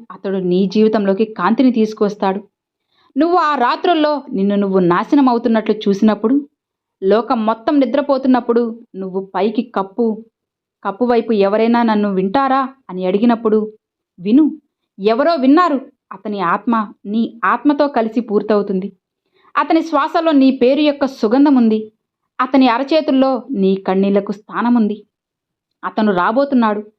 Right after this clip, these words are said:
నువ్వు ఇంకా నమ్మలేకపోతున్నావు కదా? విశ్వం యొక్క పని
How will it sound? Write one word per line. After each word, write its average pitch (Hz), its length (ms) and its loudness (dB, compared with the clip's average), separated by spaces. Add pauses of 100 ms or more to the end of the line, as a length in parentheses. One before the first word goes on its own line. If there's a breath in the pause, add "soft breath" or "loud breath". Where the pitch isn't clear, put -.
(380)
నువ్వు 320 180 0
ఇంకా 285 460 4 (160)
నమ్మలేకపోతున్నావు 220 960 0
కదా? 233 340 -2 (920)
విశ్వం 214 420 0
యొక్క 247 220 0
పని 233 360 -2